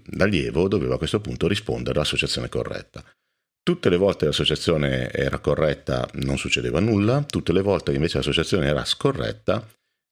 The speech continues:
l'insegnante doveva sollevare, eh, una, un selettore, un pulsante, che avrebbe, eh, inflitto allo, eh, all'allievo una scossa elettrica.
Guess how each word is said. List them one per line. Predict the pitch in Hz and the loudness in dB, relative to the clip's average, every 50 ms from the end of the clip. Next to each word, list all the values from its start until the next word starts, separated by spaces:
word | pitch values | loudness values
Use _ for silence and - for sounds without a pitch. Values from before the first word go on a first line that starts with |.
| _ - | _ 0
l'insegnante | 135 139 95 76 - 127 123 120 82 65 65 65 69 - - - | 2 2 2 2 2 2 2 2 2 0 -2 -2 -2 0 0 2
doveva | - - 90 82 69 65 69 | 2 2 2 2 2 0 0
sollevare, | - - - 117 95 80 76 82 78 71 65 62 - 62 58 - - - _ _ _ | 0 0 2 2 2 2 4 2 2 2 0 -2 -4 -6 -8 -10 -16 -20 _ _ _
eh, | - 69 69 67 65 65 65 | -4 -2 0 2 0 0 0
una, | 71 73 67 65 65 64 64 62 60 | 0 -2 0 0 0 0 -2 -2 -4
un | 60 67 | -4 -2
selettore, | 67 - 73 78 92 - - - - - - - 101 | -2 0 0 0 0 -2 -4 -6 -4 -2 -2 0 0
un | 120 110 104 | 0 0 -2
pulsante, | 107 78 78 - - - 101 98 104 107 110 - - - - - _ _ _ _ _ _ _ _ _ _ _ | -2 -2 -2 -2 -2 -4 -4 -6 -8 -10 -8 -6 -6 -6 -6 -8 _ _ _ _ _ _ _ _ _ _ _
che | - 135 113 | 2 4 4
avrebbe, | 104 110 113 98 78 67 67 67 69 65 65 65 | 4 4 2 2 2 0 0 0 2 2 2 0
eh, | - - 71 69 67 67 65 65 65 65 65 65 64 62 64 64 62 62 62 62 64 | 0 0 0 0 0 2 0 0 0 0 0 0 -2 -2 -2 -2 -2 -4 -4 -4 -2
inflitto | - 87 95 101 - - 117 104 - - - _ - 64 58 57 - - _ | 0 0 0 -2 -2 -2 -2 0 -2 -2 -6 _ -4 -4 -2 -4 -6 -6 _
allo, | - - 87 73 67 65 64 62 58 57 57 - | 0 0 2 2 0 0 0 0 0 -2 -4 -4
eh, | - 64 62 62 60 60 - | -6 -4 -4 -2 -4 -4 -2
all'allievo | - 78 87 104 135 - - 60 58 57 55 65 76 85 - - - - _ _ _ _ _ _ _ _ _ _ _ - - | -2 0 0 0 0 0 -2 -4 -4 -4 -2 -2 -2 -2 -4 -10 -18 -20 _ _ _ _ _ _ _ _ _ _ _ -2 0
una | 110 110 110 117 113 | 2 2 2 0 0
scossa | - - 78 73 - - 76 | -2 0 0 0 2 2 2
elettrica. | 67 65 65 - - 69 67 - 71 73 76 | 2 0 0 -2 -2 -4 -2 -2 -4 -4 -6